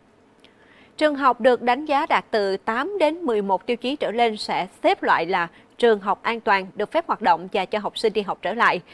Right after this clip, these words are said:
À, nếu trường nào chỉ đạt từ bảy tiêu chí trở xuống sẽ bị đánh giá là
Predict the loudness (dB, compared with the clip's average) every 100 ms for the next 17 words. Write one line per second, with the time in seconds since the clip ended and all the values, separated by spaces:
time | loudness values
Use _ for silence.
0 | -20 -6 -4 -2 -2 -2 2 0 0 -4
1 | -4 -4 -4 -4 -2 -2 0 0 0 -2
2 | -8 -6 -4 -2 -4 -4 2 2 2 -6
3 | -6 -4 -6 -6 -6 -2 -2 -2 -4